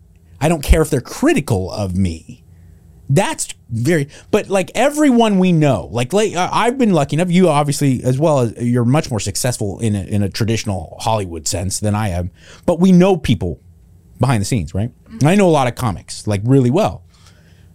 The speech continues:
The most, the kings of don't give a fuck, typically behind the cameras and off mic, are really sincerely nice people.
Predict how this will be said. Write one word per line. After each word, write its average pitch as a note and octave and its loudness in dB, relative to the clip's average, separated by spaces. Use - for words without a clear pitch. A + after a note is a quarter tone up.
The D#3+ 4
most, A3+ 4
the A#3 2
kings F4 2
of F3+ 0
don't G3 -2
give F3+ 2
a D3+ 0
fuck, - -4
typically D#3+ 0
behind F3 0
the E3 -2
cameras E3+ 0
and C#3+ 0
off D3 -2
mic, F3 0
are D#3+ 0
really G3 4
sincerely E3 0
nice C#3 0
people. - -6